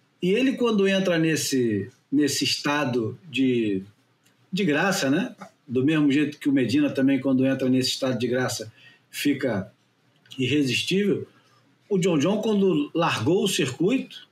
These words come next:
vamos lembrar que ele larga o circuito na etapa de Saquarema, depois de se machucar, é,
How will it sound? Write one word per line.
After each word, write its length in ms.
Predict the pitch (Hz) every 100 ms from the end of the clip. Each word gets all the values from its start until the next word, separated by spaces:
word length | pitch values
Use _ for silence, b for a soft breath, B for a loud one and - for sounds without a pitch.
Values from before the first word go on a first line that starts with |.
| -
vamos 300 | 127 156 151
lembrar 360 | 143 127 147 147
que 100 | 147
ele 120 | 139
larga 300 | 131 139 127
o 60 |
circuito 800 | 127 139 123 151 151 - 131 120 113
na 140 | 135
etapa 320 | 131 143 139
de 100 | 127
Saquarema, 540 | - 143 123 123 156 139
depois 300 | 143 156 151
de 80 | -
se 80 |
machucar, 680 | 165 160 - 175 156 110 - _ _ b b b b b _ _ _ _ _
é, 800 | 139 135 131 123 120 117 104